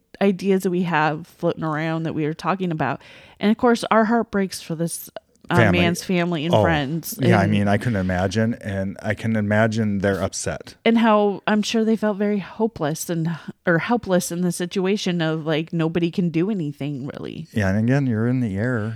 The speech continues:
Speaker 2: you know, you know, you, it takes time to land a jet. It,
Speaker 1: Right.
Speaker 2: you know, in an emergency situation, they get, find out the nearest airport they can land that type of aircraft, everything else.
Speaker 1: Yeah, and you still have to worry about, there's still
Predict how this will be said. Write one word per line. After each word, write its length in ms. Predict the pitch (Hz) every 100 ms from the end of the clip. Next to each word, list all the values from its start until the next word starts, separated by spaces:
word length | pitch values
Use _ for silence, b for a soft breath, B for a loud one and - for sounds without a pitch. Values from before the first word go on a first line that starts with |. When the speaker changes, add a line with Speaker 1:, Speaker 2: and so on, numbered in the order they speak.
| 107
Speaker 2:
you 60 | 120
know, 380 | 98 101 117 - _ - - 50
you 140 | 104 107
know, 200 | 95 98
you, 360 | 101 113 120 -
it 140 | 113
takes 240 | - 120
time 200 | - 113 107
to 60 |
land 280 | 95 101 95
a 40 | 80
jet. 420 | 90 73 - - - -
It, 120 | 92
Speaker 1:
Right. 240 | 90 156 175
Speaker 2:
you 140 | 104
know, 160 | 98 95
in 60 | 95
an 80 |
emergency 420 | 95 92 92 - 110
situation, 580 | - 95 95 95 - 98
they 80 |
get, 140 | 87 -
find 200 | 101 95
out 140 | 90
the 80 | 95
nearest 240 | 95 90
airport 260 | 95 - 101
they 80 | 90
can 140 | 87
land 220 | 95 104 104
that 200 | 92 -
type 200 | 104 104
of 60 |
aircraft, 500 | 101 95 98 98 95
everything 380 | 71 98 92 95
else. 320 | 95 104 123 -
Speaker 1:
Yeah, 200 | 254 180
and 140 | 196
you 100 | 220
still 160 | 240 208
have 100 | 202
to 80 |
worry 280 | 185 185 185
about, 420 | 170 165 170 170
there's 180 | 175 180
still 500 | - 208 190 180 175